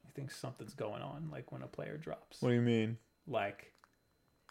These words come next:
Speaker 1: I don't wanna give it all away.
Speaker 2: Like, they're
Speaker 1: Just make a
Speaker 2: dropping,
Speaker 1: video on
Speaker 2: like,
Speaker 1: it.
Speaker 2: he's being dropped for a reason?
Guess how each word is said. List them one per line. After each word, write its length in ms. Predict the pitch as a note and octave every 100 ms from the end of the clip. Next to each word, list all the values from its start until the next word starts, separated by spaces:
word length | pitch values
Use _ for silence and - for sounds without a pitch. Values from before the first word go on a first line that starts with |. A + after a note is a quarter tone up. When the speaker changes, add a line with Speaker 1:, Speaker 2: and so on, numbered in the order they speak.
| _ _ _ _
Speaker 1:
I 100 | E3
don't 80 | C3+
wanna 220 | B2+ G#2+ A2+
give 160 | A#2+ A2+
it 60 |
all 180 | A2 G2+
away. 120 | G#2 A2
Speaker 2:
Like, 140 | B2
they're 100 | B2
Speaker 1:
Just 80 | A2+
make 80 | B2
a 100 | A#2
Speaker 2:
dropping, 120 | B2
Speaker 1:
video 200 | A2+ A2 G2+
on 40 |
Speaker 2:
like, 120 | B2+ -
Speaker 1:
it. 40 |
Speaker 2:
he's 120 | B2
being 180 | B2+ A#2+
dropped 300 | A2 A#2 A2
for 180 | B2 G#2+
a 80 | G2
reason? 480 | G2+ A#2 C#3 D3